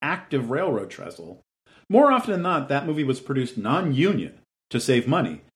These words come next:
and the director is often not a member of the D G A. In nineteen sixty-eight, an unusual situation occurred where the D G A needed to come up with an amicable solution. Robert Totten,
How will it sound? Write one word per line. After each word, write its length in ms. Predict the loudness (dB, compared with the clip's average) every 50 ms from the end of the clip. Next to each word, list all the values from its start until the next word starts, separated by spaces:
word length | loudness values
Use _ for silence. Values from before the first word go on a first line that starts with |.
| _ _ _
and 160 | 2 4 4
the 60 | 4 4
director 440 | 4 2 2 2 2 2 0 -2
is 120 | -2 -2 -4 -4
often 540 | -4 -4 -4 -2 -2 -2 0 0 0 0
not 300 | 0 -2 -2 -4 -6 -6 -4
a 100 | -4 -2
member 420 | -2 -2 -2 -2 -4 -4 -4 -4
of 120 | -4 -4 -4
the 80 | -6
D 220 | -8 -8 -8 -10 -10
G 260 | -10 -8 -4 -2 0
A. 260 | 0 -2 -4 -8 -14 _ _ _ _ _ _ _ _ _ _ _ _ _ _ _ _ _ _ _ _ _ 0
In 140 | 2 4 4
nineteen 340 | 4 2 2 0 -2 -2 -2
sixty-eight, 560 | -2 -4 -6 -6 -2 0 2 2 2 0 0
an 140 | 2 2 2
unusual 540 | 2 2 2 2 2 2 2 2 0 -2
situation 580 | -2 -2 -4 -4 -2 0 0 0 0 -2 -4 -6
occurred 380 | -8 -8 -10 -12 -12 -12 -10 -8
where 120 | -6 -6
the 80 | -4 -4
D 220 | -2 0 2 2
G 200 | 2 0 -2 -2
A 120 | -2 -2 -4
needed 280 | -4 -4 -4 -4 -8
to 80 | -10 -12
come 200 | -8 -4 -2 0
up 220 | 0 0 -2 -6 -14 _ _ _
with 160 | -2 0 0
an 160 | 0 0 -2 0
amicable 500 | 0 2 2 2 0 -2 -4 -6 -6 -10
solution. 640 | -6 -4 -2 0 0 0 0 -2 -4 -10 -12 -14 -18 _ _ _ _ _ _ _ _ _ _ _ _ _ _ _ _ _ _ _ _ _ _ _ _ _ 2
Robert 340 | 2 2 2 0 -2 -4
Totten, 440 | -2 0 0 0 -2 -4 -10 -16 -18